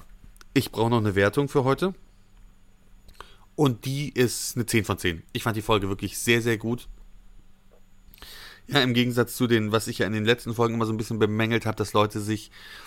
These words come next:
massiv irrational verhalten. Also natürlich ist es irgendwo schon auch irrational, was Sawyer da macht, aber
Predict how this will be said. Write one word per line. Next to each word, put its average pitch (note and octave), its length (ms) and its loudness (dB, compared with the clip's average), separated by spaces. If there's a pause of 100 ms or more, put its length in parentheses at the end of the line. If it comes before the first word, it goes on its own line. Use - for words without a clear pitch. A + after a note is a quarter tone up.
(160)
massiv G#2+ 760 -2
irrational A#2 600 0
verhalten. G#2+ 640 -2
Also F#2 200 -4
natürlich G2 360 -8
ist G2 140 -8
es - 140 -14
irgendwo A2 220 -6
schon - 140 -8
auch G#2 180 -2
irrational, G#2 520 -2
was G2+ 180 0
Sawyer G#2 260 2
da G2+ 100 0
macht, G2+ 300 -2
aber G2 260 2